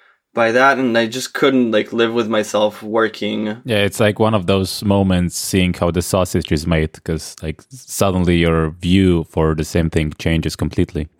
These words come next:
Speaker 1: Exactly, exactly. And that was, I think that was the, the pivotal kind of moment for me. Just wanted, like, I just remembered, like, how life was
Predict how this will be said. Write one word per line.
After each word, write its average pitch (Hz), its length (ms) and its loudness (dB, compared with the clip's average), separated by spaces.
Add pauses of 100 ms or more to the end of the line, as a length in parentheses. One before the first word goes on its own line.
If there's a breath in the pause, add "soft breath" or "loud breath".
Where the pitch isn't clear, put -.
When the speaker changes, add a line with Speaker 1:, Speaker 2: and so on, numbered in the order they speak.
(200)
Speaker 1:
Exactly, 135 680 -2 (120)
exactly. 123 540 -2
And 117 120 -4
that 147 160 2
was, 180 140 -2
I 139 100 0
think 151 200 -4
that 139 160 4
was 139 180 -6
the, 127 120 0
the 120 180 -6
pivotal 120 640 0
kind 117 280 0
of 110 120 -2
moment 110 400 2
for 113 180 -2
me. 107 460 0
Just 117 200 -10
wanted, 120 280 2
like, 110 260 0
I 117 100 0
just 123 220 -6
remembered, 117 460 2
like, 104 180 2
how 113 260 2
life 107 440 0
was 107 600 -2